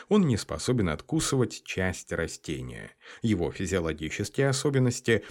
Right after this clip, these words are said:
позволяют только разрывать корневую систему и потреблять из нее воду.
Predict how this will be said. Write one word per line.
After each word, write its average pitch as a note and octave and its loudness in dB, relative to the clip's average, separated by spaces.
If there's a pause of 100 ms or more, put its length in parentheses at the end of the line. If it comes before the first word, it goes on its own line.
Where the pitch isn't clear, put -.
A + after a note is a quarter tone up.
позволяют A#2+ 4
только G#2 4
разрывать F#2 2
корневую E2+ -2
систему C#3 2 (140)
и D3 2
потреблять F#2+ 0
из F2 -4
нее G2 2
воду. A2 2